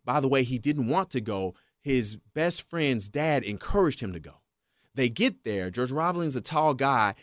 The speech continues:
He actually gets put down for security at the steps of the Lincoln Memorial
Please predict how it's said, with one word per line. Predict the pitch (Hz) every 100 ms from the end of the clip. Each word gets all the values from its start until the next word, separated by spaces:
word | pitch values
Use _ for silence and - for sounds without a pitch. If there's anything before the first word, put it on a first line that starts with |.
| _
He | 139 -
actually | 160 190 196
gets | 160 139
put | - - 139
down | 139 135 131
for | 131
security | 123 135 - 226 202 127 120
at | 123 127
the | 110
steps | 104 - - 220 110 - - - -
of | - 135
the | 123
Lincoln | 127 127 123
Memorial | 123 175 180 98 90